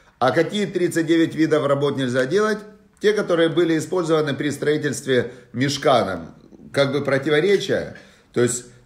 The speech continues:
строили храм для Бога, а в пятницу прекращали строить, потому что нельзя делать эти виды работ. И нам теперь нельзя делать эти виды работ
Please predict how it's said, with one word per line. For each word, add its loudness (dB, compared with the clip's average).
строили 2
храм 0
для 4
Бога, 0
а 2
в -4
пятницу 0
прекращали -2
строить, -6
потому -4
что -6
нельзя -2
делать 0
эти -4
виды -2
работ. 0
И -4
нам 0
теперь -2
нельзя 0
делать 0
эти -6
виды -2
работ -4